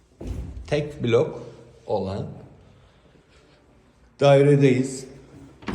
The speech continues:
Dairemiz üç artı bir.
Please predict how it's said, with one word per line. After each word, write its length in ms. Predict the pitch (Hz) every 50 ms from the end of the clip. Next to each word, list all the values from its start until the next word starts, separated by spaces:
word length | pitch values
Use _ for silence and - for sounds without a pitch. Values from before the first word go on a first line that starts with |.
| - - - - - - - - - - - - - - - - - - - - - - -
Dairemiz 520 | 101 110 127 139 147 147 147 139 127 - -
üç 220 | 143 143 - - -
artı 460 | 131 139 139 135 - - - 139 135
bir. 420 | 135 139 135 - - - - -